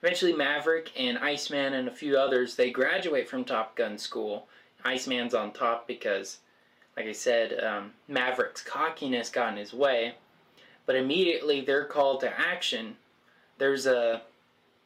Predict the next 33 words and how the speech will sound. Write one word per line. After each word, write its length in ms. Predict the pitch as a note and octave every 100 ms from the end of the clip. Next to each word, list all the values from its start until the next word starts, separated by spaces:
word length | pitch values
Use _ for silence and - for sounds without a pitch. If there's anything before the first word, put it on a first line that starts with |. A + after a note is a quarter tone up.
| _ _ _ _ _ _ _ _ _
there's 240 | C#3 C3 C3
a 120 | B2+
ship 440 | - - G3+ G3+
that 200 | C#3+ C3
they 120 | C3+
need 180 | B2+ B2
to 120 | B2
rescue 640 | A#2 A#2+ A#2+ - B2+ A#2 A#2+ _ _ _ _ _ _
who's 280 | C#3 B2+ B2
in 280 | A#2 A2+
enemy 340 | A2 A#2+ A#2 G#2
territory. 680 | - D#3+ D3+ - A#2 G2 - _ _ _
So, 480 | - - C3 A#2+ A#2+ - _ _ _ _ _
since 260 | - C3 B2+
they're 120 | C3
the 100 | B2
best 280 | A#2+ A2 -
pilots, 440 | - F3+ D#3 B2+
they're 180 | - C3
going 280 | C3 B2 B2
out 220 | C3 C3
there 220 | B2+ A#2+
to 140 | A#2+ B2+
not 180 | A#2+ A#2+
only 500 | A#2+ A2+ A2 G#2+ - - _ -
rescue 480 | C3+ F3+ - D3 C3
the 80 |
people, 440 | B2 A#2+ A2 G#2 G2+
but 120 | A2+
also 340 | A#2 B2 - -
to 100 | G#2
take 300 | - B2+ B2+
down, 400 | B2 A2+ A2+